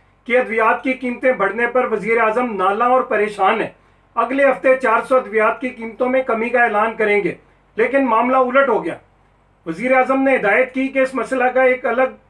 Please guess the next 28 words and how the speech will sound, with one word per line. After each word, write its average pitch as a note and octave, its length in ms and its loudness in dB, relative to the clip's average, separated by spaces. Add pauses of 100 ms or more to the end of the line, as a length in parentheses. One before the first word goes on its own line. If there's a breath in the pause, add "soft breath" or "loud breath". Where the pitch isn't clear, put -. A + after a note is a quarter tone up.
मुस्तकिल A#3 440 -2
हल A3+ 140 0
निकाला G3 320 0
जाए, G#3+ 220 2
लेकिन A#3+ 260 -2
इस G3+ 160 -16
बात A3+ 240 0
को B3+ 100 0
डेढ़ G#3 240 2
साल G3+ 240 0
गुजर F3+ 280 -4
गया A3+ 200 2 (760 soft breath)
और A#3+ 300 2
बजाय A3 360 0
इसके B3+ 280 0
कि B3+ 160 -2
कीमतें B3 480 -4
कम C4+ 180 2
होती, B3+ 380 0 (480)
कई C4+ 220 2
गुना B3+ 280 4
इजाफा G#3+ 340 2
हो F#3 140 2
गया। - 180 -12 (1040)
वाह B3+ 360 2
रे A#3+ 160 2
तब्दीली G3+ 460 -4
सरकार, D#3+ 420 -6